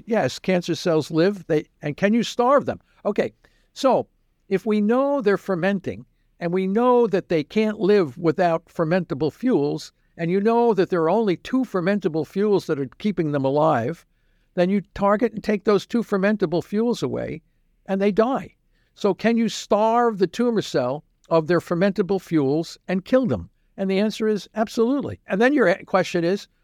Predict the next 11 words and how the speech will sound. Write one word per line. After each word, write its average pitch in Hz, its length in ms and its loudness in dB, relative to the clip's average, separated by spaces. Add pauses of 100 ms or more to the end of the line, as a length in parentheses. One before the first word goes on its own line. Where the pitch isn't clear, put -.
(200)
"Well, 214 140 2
if 208 100 -4
that's 262 260 -2
so 214 180 2
simple, 196 520 -2
how 196 160 0
come 202 240 -2
no 202 140 2
one's 196 200 0
doing 208 320 2
it?" - 140 -12